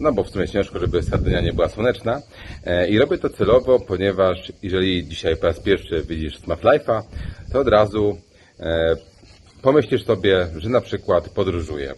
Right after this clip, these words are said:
albo pomyślisz sobie, e, że, e, nie wiem, mam kasę na wyjazdy, albo sobie pomyślisz, że może mieszkam gdzieś we Włoszech. E,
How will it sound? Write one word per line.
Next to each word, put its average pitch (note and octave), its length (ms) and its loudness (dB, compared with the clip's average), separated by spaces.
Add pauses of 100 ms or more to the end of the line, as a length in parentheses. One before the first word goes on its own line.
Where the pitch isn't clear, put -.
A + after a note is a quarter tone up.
(120)
albo A2+ 180 2
pomyślisz C3 460 -2
sobie, G#2 440 0 (460)
e, E2+ 500 2
że, G2 640 4 (420)
e, E2+ 760 -2
nie F2 140 0
wiem, D2 220 -4 (100)
mam G2+ 320 2 (120)
kasę G#2+ 380 -2
na F2 260 2
wyjazdy, E2+ 560 0
albo G#2 200 0
sobie C3 180 0
pomyślisz, A#2+ 640 -4 (340)
że F#2 140 0
może A2+ 200 4
mieszkam F#2 440 2
gdzieś D#2+ 240 -6
we E2 100 -6
Włoszech. E2 540 -4 (440)
E, F2+ 440 0